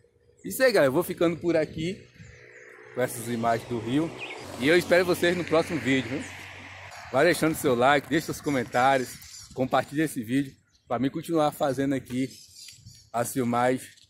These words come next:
da minha andança por Minas Gerais. Fechou? Fui!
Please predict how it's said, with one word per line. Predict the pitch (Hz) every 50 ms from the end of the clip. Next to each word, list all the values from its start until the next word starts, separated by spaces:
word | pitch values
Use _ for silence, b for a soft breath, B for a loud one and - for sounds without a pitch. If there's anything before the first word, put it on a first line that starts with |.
| _ _ _ _ _ _ - - _ _ _ _ _ _ -
da | 117 117 117
minha | 123 127 127 123
andança | 101 104 110 123 131 - 147
por | - - 123 117
Minas | 127 131 139 139
Gerais. | 151 156 131 117 113 110 107 101 - - - _ _ -
Fechou? | - 120 123 113 - 143 151 180 180 170 - _ _ _ _ _ _ _ _ - - - - - _ - - - - _ _ _ _ _ _ _ _ _ _ _ _ _ _ _ - -
Fui! | - 202 254 262 240 208 160 123 110 92 92